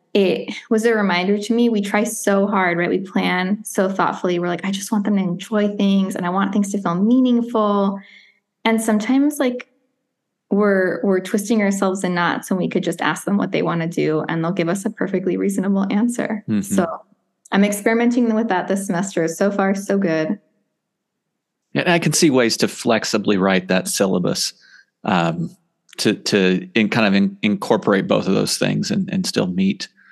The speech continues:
Speaker 2: our, our interesting laws that we have here <laughs> in this state.
Speaker 1: Yeah.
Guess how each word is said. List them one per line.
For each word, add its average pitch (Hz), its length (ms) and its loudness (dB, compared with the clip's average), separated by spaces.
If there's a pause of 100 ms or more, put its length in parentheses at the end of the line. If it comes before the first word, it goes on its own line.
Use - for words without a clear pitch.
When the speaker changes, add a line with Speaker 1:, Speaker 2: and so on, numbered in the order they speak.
(720)
Speaker 2:
our, - 400 -2
our 95 280 0
interesting 98 520 0
laws 92 320 0
that - 120 -4
we - 120 -2
have 185 260 -2
here - 220 -2
<laughs> - 20 -6
in - 80 -6 (320)
this - 140 -2
state. - 320 -4
Speaker 1:
Yeah. 254 160 2